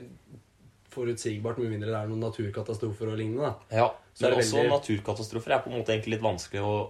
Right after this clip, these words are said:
Speaker 2: å, å få en penge for også, har jeg hørt.
Speaker 1: Ja.
Speaker 2: I hvert fall,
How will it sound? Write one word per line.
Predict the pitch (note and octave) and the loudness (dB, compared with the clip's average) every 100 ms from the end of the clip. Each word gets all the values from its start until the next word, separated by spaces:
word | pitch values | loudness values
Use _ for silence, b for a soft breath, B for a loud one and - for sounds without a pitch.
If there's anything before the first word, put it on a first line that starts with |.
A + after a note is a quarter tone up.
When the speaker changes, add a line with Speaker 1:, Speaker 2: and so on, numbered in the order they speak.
| - | -2
Speaker 2:
å, | G2+ G2 G2 F#2+ F#2+ F#2+ F#2 - | 2 4 4 4 4 4 2 0
å | |
få | G#2 G2+ | 0 0
en | F#2 | 2
penge | G2+ F2+ | -2 -2
for | F2+ | -4
også, | G#2 C3 | -4 -4
har | C3 | -2
jeg | C3+ | -2
hørt. | - - _ _ _ _ _ - | -4 -16 _ _ _ _ _ -10
Speaker 1:
Ja. | D3 G2+ b b b b b - | -8 -10 b b b b b -2
Speaker 2:
I | A2+ | 0
hvert | G#2 | 2
fall, | - B2+ C3+ C3 | 2 4 4 2